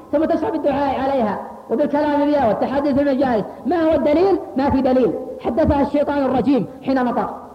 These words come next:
هذا كله خرافات، ترهات، لا أصل لها في الشرع. آه، الشيطان نعم يتلبس ببني آدم، وهذا أمر مجمع عليه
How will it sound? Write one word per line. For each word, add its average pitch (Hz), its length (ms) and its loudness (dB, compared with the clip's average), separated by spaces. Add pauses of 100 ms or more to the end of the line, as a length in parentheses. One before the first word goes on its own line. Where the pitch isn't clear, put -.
(300)
هذا 302 180 2
كله 302 260 2
خرافات، 277 560 0 (180)
ترهات، 254 540 -2 (240)
لا 285 180 -2
أصل 311 200 2
لها 285 200 0
في 240 60 2
الشرع. 247 360 -2 (340)
آه، 208 200 -2
الشيطان 285 640 0 (220)
نعم 269 300 0 (120)
يتلبس 262 520 0
ببني 254 400 0
آدم، 240 160 2
وهذا 240 180 0
أمر 277 160 0
مجمع 277 240 0
عليه 269 400 0